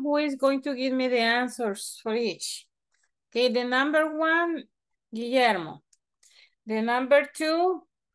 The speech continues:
Rosalie. The number three, Marixa. The number four, Kathy. Number five,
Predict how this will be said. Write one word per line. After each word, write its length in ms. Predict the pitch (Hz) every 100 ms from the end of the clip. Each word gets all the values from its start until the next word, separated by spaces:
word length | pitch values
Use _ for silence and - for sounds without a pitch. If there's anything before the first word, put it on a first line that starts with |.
| _ _ -
Rosalie. 680 | 240 220 220 233 226 143 _ _ _ _ _ _ _ _ 202
The 100 | 220
number 400 | 220 247 277 294
three, 560 | 294 294 302 320 320 -
Marixa. 760 | 220 214 220 226 - - 165 - _ _ _ _ _ _ _ _ -
The 140 | 214
number 460 | 214 220 240 254 285 -
four, 460 | 311 302 311 330 - _ _ _ _ _ -
Kathy. 560 | 254 240 240 160 - _ _ _ _ _ _ _ _ _ _
Number 440 | 220 226 226 226 226
five, 520 | - 262 285 294